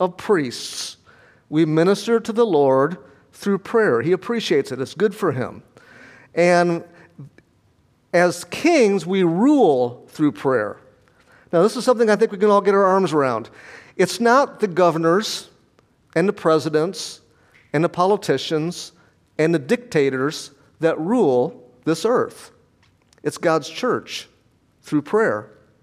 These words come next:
It might look like they have the power, but we find out that it's the people of God who pray have the power to rule and lead society. We all look at the state of our country and our world sometimes. There's a lot going on.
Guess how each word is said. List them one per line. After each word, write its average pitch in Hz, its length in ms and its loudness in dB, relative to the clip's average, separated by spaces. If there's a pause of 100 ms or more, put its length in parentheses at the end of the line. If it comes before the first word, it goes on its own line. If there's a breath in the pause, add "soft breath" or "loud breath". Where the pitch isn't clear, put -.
(260 soft breath)
It 190 80 -2
might 226 200 2
look 220 200 0
like 220 220 2
they 156 160 2
have 135 220 0
the 123 100 -4
power, 104 480 -2 (720 soft breath)
but 165 140 4
we 170 160 2
find 254 380 2
out 208 580 0
that 175 120 2
it's 165 120 0
the 160 100 0
people 226 460 0
of 202 140 -2
God 147 460 2
who 147 180 -6
pray 143 580 0 (460 soft breath)
have 165 320 0
the 196 100 -2
power 120 540 -2 (640)
to 185 120 2
rule 139 540 0 (240 loud breath)
and 156 140 -2
lead 135 280 -2
society. 175 600 -4 (380 loud breath)
We 196 140 4
all 233 380 4
look 240 180 0
at 233 60 -4
the 190 100 -4
state 220 320 2
of 185 140 2
our 160 240 4
country 170 760 0
and 147 100 0
our 143 120 2
world 143 320 2
sometimes. 123 520 -6
There's 156 140 -4
a 160 40 0
lot 170 240 0
going 170 260 0
on. 107 300 -4